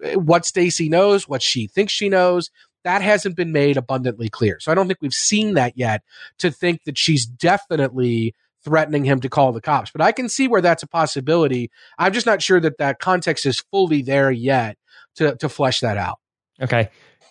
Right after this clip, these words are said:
Speaker 2: Let's keep going with some more questions. What else you got, Antonio?
Speaker 1: <laughs> Well, I thought that was a really good one because it asked about,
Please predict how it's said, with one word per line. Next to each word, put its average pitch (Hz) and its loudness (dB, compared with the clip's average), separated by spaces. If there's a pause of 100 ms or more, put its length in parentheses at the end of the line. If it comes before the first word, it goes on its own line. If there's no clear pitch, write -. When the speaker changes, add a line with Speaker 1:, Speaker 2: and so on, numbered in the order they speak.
(140)
Speaker 2:
Let's 151 2
keep 156 -4
going 160 4
with 143 2
some 139 6
more 131 6
questions. 113 2
What 151 4
else 143 2
you 127 4
got, 113 4
Antonio? 104 4
Speaker 1:
<laughs> - -20 (400)
Well, 170 4
I 196 0
thought 220 0
that 208 2
was 160 -2
a 170 0
really 160 2
good 151 0
one 147 2
because 143 -2
it 143 2
asked 139 0
about, 131 0